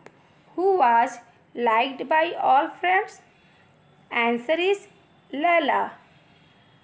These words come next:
Question number third, what was the expression of the car owner? Answer is surprised. Question number fourth, which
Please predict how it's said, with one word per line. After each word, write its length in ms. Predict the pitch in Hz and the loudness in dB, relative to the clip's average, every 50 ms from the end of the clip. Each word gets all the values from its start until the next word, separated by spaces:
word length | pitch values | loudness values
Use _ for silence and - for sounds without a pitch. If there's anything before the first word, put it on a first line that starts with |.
| _ _ _ _ - | _ _ _ _ -6
Question 380 | - 320 311 - - 381 370 320 | -4 -4 -4 -4 -4 -4 -2 -2
number 280 | 254 226 226 220 226 - - | 0 0 0 -2 -2 -6 -10
third, 380 | - 247 214 233 233 247 277 - - - - _ _ _ _ _ _ _ _ _ _ - | -4 0 0 2 2 2 0 -2 -8 -18 -20 _ _ _ _ _ _ _ _ _ _ -16
what 420 | 247 233 226 233 233 262 269 - 311 | -10 -2 0 0 0 0 -2 -2 -2
was 280 | 320 330 330 320 269 | 0 0 0 0 0
the 100 | 339 330 | -2 -2
expression 560 | 320 320 - - - 294 320 311 - 349 330 | -2 -2 -6 -8 -6 -6 -4 -2 -2 -2 0
of 220 | 330 320 311 269 247 | 0 0 0 0 0
the 160 | 320 311 311 - | -2 -2 -2 -2
car 420 | - 320 320 330 339 359 - - - - - _ - - | -2 0 2 2 0 0 -2 -4 -10 -14 -20 _ -10 -2
owner? 460 | 294 320 339 349 370 427 415 - - - - - - _ _ - _ - _ _ - _ - _ _ | -2 -2 0 2 0 0 0 -2 -4 -16 -20 -20 -20 _ _ -20 _ -20 _ _ -20 _ -20 _ _
Answer 460 | - - 233 233 233 233 233 294 302 311 | -6 -4 -2 -2 -2 -2 -2 -2 -2 0
is 300 | 339 392 381 - - - _ - _ _ _ _ _ _ | -2 -4 -4 -6 -12 -20 _ -20 _ _ _ _ _ _
surprised. 920 | - - - 320 311 320 - - 339 311 294 285 269 233 226 233 233 - - - - _ _ _ _ _ _ _ _ _ _ _ _ _ _ _ _ _ _ _ _ _ _ - | -16 -2 -2 -2 -2 -2 -4 -2 0 0 0 0 -2 -6 -8 -12 -14 -18 -20 -20 -20 _ _ _ _ _ _ _ _ _ _ _ _ _ _ _ _ _ _ _ _ _ _ -6
Question 360 | 277 294 285 - - 359 320 | -6 -6 -6 -4 -4 -2 0
number 200 | 262 233 220 220 | 2 0 0 0
fourth, 600 | 226 - - 233 233 240 262 285 339 - - - - _ _ _ _ _ _ _ _ _ _ _ _ _ - | -2 -8 -4 -2 0 2 2 0 -2 -4 -16 -20 -20 _ _ _ _ _ _ _ _ _ _ _ _ _ -4
which 220 | 403 427 427 - | -4 -4 -4 -4